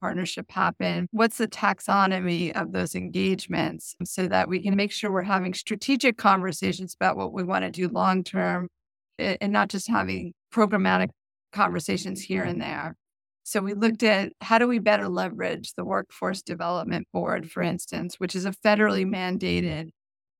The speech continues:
board that has industry, educators, nonprofit providers that our office manages.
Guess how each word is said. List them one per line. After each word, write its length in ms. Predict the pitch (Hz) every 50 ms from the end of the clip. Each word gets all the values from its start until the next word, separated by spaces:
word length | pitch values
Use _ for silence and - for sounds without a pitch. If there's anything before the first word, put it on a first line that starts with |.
| _ _ -
board 640 | 247 254 240 233 214 196 196 190 185 190 190 - - _ _ -
that 320 | 190 190 196 190 190 185
has 520 | 180 196 185 190 190 185 185 175 - - - _ _ _ _ _
industry, 1200 | - 220 226 220 220 220 208 - - - - 202 196 196 190 190 190 185 185 180 180 180 180 - -
educators, 680 | - 208 196 185 185 180 - - 190 196 190 190 202 196
nonprofit 680 | - 196 202 202 - - - 202 202 175 170 185 - -
providers 720 | - 180 175 185 180 175 170 175 170 170 165 175 190 - -
that 180 | - 208 208 208
our 240 | 196 208 208 214 202
office 800 | 190 190 196 175 180 - 185 190 196 185 180 180 - - - - _ _ _ _ _ _ _ _ -
manages. 960 | 190 196 196 202 196 202 - - 175 - 165 - - - - 180 - - -